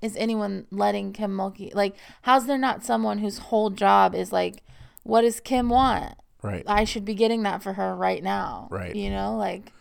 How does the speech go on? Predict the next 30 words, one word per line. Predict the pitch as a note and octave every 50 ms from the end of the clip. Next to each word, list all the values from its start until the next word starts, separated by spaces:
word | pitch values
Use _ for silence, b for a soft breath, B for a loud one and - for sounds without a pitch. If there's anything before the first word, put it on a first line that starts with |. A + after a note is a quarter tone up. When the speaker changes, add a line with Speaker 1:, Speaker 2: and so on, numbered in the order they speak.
| b b b b b b b b b b
Speaker 2:
Yeah. | - -
Speaker 1:
I | G#3
don't | G#3 G#3 G#3 G3+
know | F#3+ G3
how | G3 G#3 G3+
you | G3 G3 G3+ F#3+
let | F#3 - - -
someone | - G3 F#3 F#3 F#3+ F#3
like | F#3 F3+ - -
Kim | - G#3 F#3+ F#3
Mulkey | F#3+ F#3+ F#3+ - - G3 F#3
get | G3 F#3
Speaker 2:
Well, | F3+ F#3+
just, | F#3 G#3+ G#3 G3+ -
Speaker 1:
away. | - F#3+ F3+
Speaker 2:
like, | A3+
she | - - F3
pays | - - F3+ F#3+ F#3
for | - F3+
herself | D3+ D#3 C#3+ - - B2 A2+ A2 G#2 -
in | G#2+ G2+
terms | G2+ A2+ A2 G#2 G2+ G#2
of | G2+ F#2+ F2+ F2+ - - - - -
her | - G#2 A2+ G#2+
appeal | G2 - - A#2+ A#2 A2+ G#2+ G#2 G#2 G2+
and | - - G2 F#2
her, | G2+ F#2+ F2+ F2+ E2 E2+ E2 - - - _ _ _ _ - - - -
uh, | G2 G2+ F#2+ C#2
yeah. | E2+ F#2 D#2 C2 - - - -
Speaker 1:
Yeah. | - - G3+ -